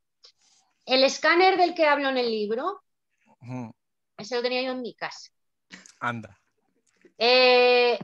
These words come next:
Speaker 1: la escena en la que Olivia y Mario salen corriendo y los persiguen unos gitanos,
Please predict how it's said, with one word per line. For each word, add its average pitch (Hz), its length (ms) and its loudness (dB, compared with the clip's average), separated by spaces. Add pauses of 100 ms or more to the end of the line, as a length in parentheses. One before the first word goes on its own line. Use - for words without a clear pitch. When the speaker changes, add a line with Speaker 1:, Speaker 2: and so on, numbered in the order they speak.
Speaker 1:
la 269 240 2
escena 330 460 0
en 359 100 0
la 330 240 0
que 294 360 -2
Olivia 277 440 -6
y 254 80 -6
Mario 262 460 -4
salen 262 340 -10
corriendo 240 640 -4
y 220 40 -6
los 220 180 -8
persiguen 240 460 -4
unos 233 220 -4
gitanos, 214 640 -6